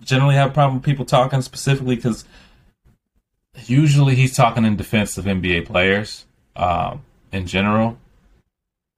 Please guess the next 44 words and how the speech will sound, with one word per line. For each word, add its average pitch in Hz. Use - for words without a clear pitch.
<laughs> -
unless 120
it's 107
Rodney 101
McGruder. 110
<laughs> -
He, 131
he 120
wasn't 101
defending 104
him. 107
And 98
I'm 107
usually 107
on 110
the 107
side 107
of 104
the 110
players, 113
so 90
I 110
kinda 95
just 87
let 85
him 78
talk. 82
I 113
do 123
think 113
that 101
kind 101
of 90
advances 90
his 87
legacy 107
'cause -
I 85
think 85
in 87
a 87
lot 90
of 87
ways 90